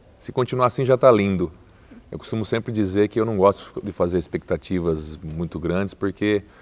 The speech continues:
a gente, a probabilidade de se frustrar é grande, né? Então, minha expectativa sempre é uma expectativa baixa, assim, né? Meio Nietzsche o negócio, né? Não é pessimismo, não. É porque aí eu consigo viver melhor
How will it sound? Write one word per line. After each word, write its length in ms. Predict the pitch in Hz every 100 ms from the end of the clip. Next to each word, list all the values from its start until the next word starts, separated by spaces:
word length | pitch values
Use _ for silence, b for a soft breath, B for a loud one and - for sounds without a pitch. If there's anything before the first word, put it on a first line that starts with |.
| B B B B
a 80 | -
gente, 360 | 87 90 104
a 60 | 98
probabilidade 540 | 95 95 95 92 90
de 60 | 95
se 100 | 104
frustrar 460 | - 98 - 95 98
é 20 |
grande, 360 | 107 92 82
né? 220 | 80 82 85 - b b b _
Então, 120 | 90
minha 80 | 90
expectativa 560 | - 95 101 - 110
sempre 260 | 110 139 160
é 40 |
uma 20 | 147
expectativa 540 | - 113 113 117 104
baixa, 420 | 85 87 98 90
assim, 300 | 87 - 95
né? 160 | 95 90
Meio 200 | 107 101
Nietzsche 560 | 95 110 - - - -
o 80 | -
negócio, 480 | 82 82 82 - 90
né? 120 | 87 - B B B B B B
Não 100 | 90
é 40 |
pessimismo, 680 | 95 107 - 123 107 107 101
não. 260 | 95 92 95
É 460 | 120 143 120 92 90
porque 240 | - 98 107
aí 120 | 104
eu 100 | 117
consigo 360 | 120 110 110 107
viver 320 | 110 92 95
melhor 600 | 104 92 87 92 85 80